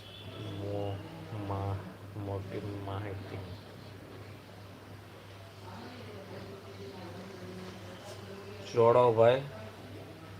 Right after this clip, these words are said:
જોડાઓ, જોડાઓ.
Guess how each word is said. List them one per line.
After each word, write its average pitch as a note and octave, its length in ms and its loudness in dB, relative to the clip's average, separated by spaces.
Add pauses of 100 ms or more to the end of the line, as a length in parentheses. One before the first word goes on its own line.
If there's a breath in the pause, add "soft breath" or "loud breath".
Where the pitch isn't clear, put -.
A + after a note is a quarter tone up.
(1500)
જોડાઓ, A2+ 380 10
જોડાઓ. A2 400 10